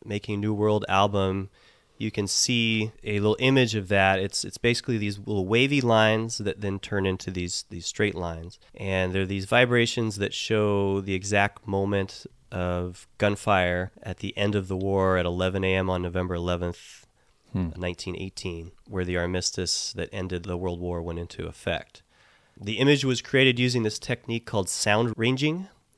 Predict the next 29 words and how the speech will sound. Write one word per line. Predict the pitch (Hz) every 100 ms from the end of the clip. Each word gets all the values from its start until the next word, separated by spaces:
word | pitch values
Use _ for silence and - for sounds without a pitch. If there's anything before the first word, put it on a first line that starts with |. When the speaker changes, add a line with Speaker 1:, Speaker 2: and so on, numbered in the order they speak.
| _ _
Speaker 1:
that | - -
uses | 110 107 101
these | 98 95
transducers | - - 104 92 95 107 - 120 123 -
to | -
capture | - 107 - -
these | 95 90
vibrations | 92 90 85 95 - 113 117 127 -
that | 98 92
were | 101
displayed | 95 95 - 104
on | 95 92
this | -
graph, | - 95 95 98 -
and | 92
then | 92 92
the |
distance | 90 110 110 - 107
between | - - 101 95
peaks | - 117 - -
on | 101 98
there | 95 95
helped | 98 95
them | 90
figure | 90 98 95
out | 92
how | 95
far | 90 - 92
away | 92 90 87 87